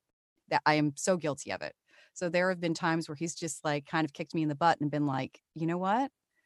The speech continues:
Or if I've, I've, maybe I've, I've submitted an audition and I've been, you know, overthinking about it. He's like, "Why are you still thinking about this? Like, <laughs> it's time to move on, Tara. You gotta keep working,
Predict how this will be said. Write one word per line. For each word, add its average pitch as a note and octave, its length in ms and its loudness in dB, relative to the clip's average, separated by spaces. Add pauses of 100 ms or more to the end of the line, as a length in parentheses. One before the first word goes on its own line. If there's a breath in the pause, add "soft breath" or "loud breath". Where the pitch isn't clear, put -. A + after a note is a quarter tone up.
(320)
Or F#3 60 -4
if E3+ 100 -6
I've, D#3+ 260 0
I've, F3+ 120 -4
maybe F#3 240 0
I've, D#3 180 0
I've E3 160 0
submitted F#3 360 -2
an F3 80 2
audition E3 460 2
and D3 120 4
I've C#3+ 140 2
been, D3 240 -2
you E3+ 80 -2
know, D#3 100 0
overthinking E3 460 -4
about D#3 140 0
it. D3+ 40 0
He's D3+ 100 -6
like, - 100 -12
"Why G3 200 -2
are - 20 0
you C4 80 -2
still - 180 -6
thinking A3 260 -2
about C#3 220 -2
this? - 240 -12
Like, - 240 -10
<laughs> - 20 0
it's - 520 -8
time A3 280 2
to - 120 -4
move A#3+ 260 0
on, D#4 200 4
Tara. D#3 340 0 (340 loud breath)
You G3 100 -6
gotta G#3 260 6 (320)
keep A#3+ 260 -6
working, F#3+ 400 0